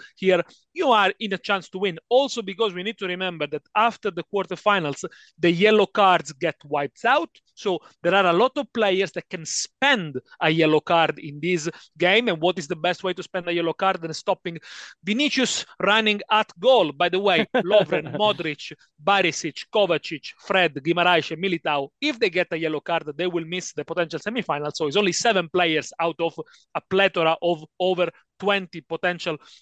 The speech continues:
Speaker 1: outfield players. A couple of words on Croatia, they are the old foxes. Uh, they got, they are the master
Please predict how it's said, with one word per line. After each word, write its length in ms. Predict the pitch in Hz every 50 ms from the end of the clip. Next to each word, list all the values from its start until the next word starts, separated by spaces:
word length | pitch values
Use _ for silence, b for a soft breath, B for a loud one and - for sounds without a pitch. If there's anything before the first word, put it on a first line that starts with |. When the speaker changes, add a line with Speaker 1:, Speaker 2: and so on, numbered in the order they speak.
| B B
Speaker 1:
outfield 540 | 226 233 247 - - 180 - 233 233 214 - B B B B _ -
players. 380 | 214 202 185 165 160 - -
A 40 | 185
couple 280 | - - 262 269 262 233
of 60 | 226
words 320 | 220 226 233 226 185 - - _ -
on 300 | 202 208 226 220 220 202 _ _ _ _ _ _ _ _ _ _ _ _ -
Croatia, 600 | - 196 202 220 233 233 - - - 240 240 214 B B B B _
they 160 | 143 165 185
are 140 | 190 190 180
the 160 | 180 185 180
old 180 | 196 202 180
foxes. 720 | - - - 226 220 - - - - - 233 233 196 - 220
Uh, 60 | 220 B B B B B B 156 131 -
they 200 | 180 190 190 202 175
got, 300 | 156 180 196 208 190 175
they 100 | 208 220
are 120 | 220 214
the 140 | 180 196 185
master 680 | 180 180 185 196 233 254 - - - - - 214